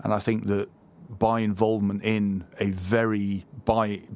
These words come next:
you know, by its nature, a very, very international event, which is, you know, shown around the world, I, I think that that's proving quite attractive to, to Chinese companies, and we're, and we're,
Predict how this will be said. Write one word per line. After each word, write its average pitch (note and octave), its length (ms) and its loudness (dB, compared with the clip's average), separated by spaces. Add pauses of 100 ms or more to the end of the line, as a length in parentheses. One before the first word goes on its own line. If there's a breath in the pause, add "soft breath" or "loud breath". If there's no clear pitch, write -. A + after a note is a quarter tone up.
(140)
you G#2 60 -4
know, F2+ 100 -4
by G#2 160 2
its - 120 -6
nature, G#2 280 -2
a F#2 40 -2
very, G#2 300 0
very G2 240 -4
international G2+ 880 -2
event, G2 400 -2 (140)
which G#2 240 -2
is, - 320 -4 (180)
you - 60 -6
know, F#2 240 -10
shown G#2+ 340 0
around G2 220 -2
the F2+ 80 -4
world, G2+ 340 0
I, F#2+ 240 -4
I G2 40 -2
think G#2 260 -4
that G2 200 0 (600 loud breath)
that's A#2 180 0
proving A#2 300 0
quite A2+ 180 2
attractive - 500 0
to, A#2 420 0
to - 180 -4
Chinese A2+ 360 -2
companies, C3 360 -2
and A2 80 0
we're, A2 180 0
and G2+ 180 -2
we're, G#2 220 0